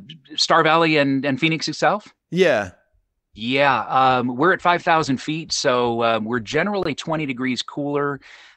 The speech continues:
Speaker 1: than, um, than Phoenix during the summertime, and we actually get snow in the winter. So, uh, a couple of years ago, um,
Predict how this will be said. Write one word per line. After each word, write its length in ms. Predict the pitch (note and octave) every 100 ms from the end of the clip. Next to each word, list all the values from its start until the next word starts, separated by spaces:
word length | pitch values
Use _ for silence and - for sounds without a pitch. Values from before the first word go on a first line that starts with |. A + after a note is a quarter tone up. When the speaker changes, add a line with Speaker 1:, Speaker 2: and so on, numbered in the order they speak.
| -
Speaker 1:
than, 500 | F2+ A#2 A2+ A2+ A2+
um, 540 | G#2+ G#2+ G#2 G2+ G#2 - _ _ _
than 420 | B2 A2+ A2 G#2+ G#2
Phoenix 400 | - D3 C3 -
during 200 | C3 A2
the 60 |
summertime, 580 | G2+ E3 E3+ C3+ A2 G#2
and 120 | G#2+
we 100 | A2+
actually 320 | A#2+ C3 - G#2+
get 160 | G#2+
snow 300 | - A#2 A#2+
in 80 | F#2
the 60 | F#2+
winter. 340 | G#2 - F2
So, 400 | - G2+ F#2+ F#2
uh, 240 | F#2+ F#2 F#2
a 420 | - - - _
couple 220 | C3 A#2+
of 60 | A2+
years 240 | A#2 A#2+
ago, 480 | A#2+ A2 G#2+ G#2+ G#2
um, 480 | G#2+ G#2 G2+ G2